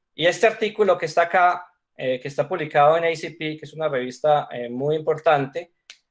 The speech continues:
pues fue un, un, es, es, es, as-, fue muy controversial, empezando porque fue un paper que duró en revisión tres años. El paper fue rechazado, y sin embargo, debido a la insistencia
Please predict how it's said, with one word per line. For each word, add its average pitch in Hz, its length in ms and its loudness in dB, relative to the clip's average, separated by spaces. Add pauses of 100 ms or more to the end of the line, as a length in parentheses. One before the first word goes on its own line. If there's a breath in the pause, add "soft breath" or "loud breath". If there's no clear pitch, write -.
(160)
pues 131 280 -6
fue 147 180 4
un, 165 680 -4
un, 151 240 -10
es, - 180 -12
es, 143 160 -4
es, 147 180 0
as-, 143 300 -2
fue 156 140 4
muy 185 160 2
controversial, 185 600 4
empezando 147 520 0
porque 147 280 -4
fue 147 140 -4
un 151 300 -4
paper 165 340 -2
que 156 140 0
duró 131 240 2
en 131 80 0
revisión 131 680 0
tres 156 320 2
años. 135 520 -4 (720)
El 127 180 -4
paper 156 320 0
fue 165 240 2
rechazado, 151 960 2 (1200)
y 123 120 -8
sin 160 180 -2
embargo, 175 460 2
debido 156 320 4
a 180 40 6
la 180 80 2
insistencia 170 1040 -2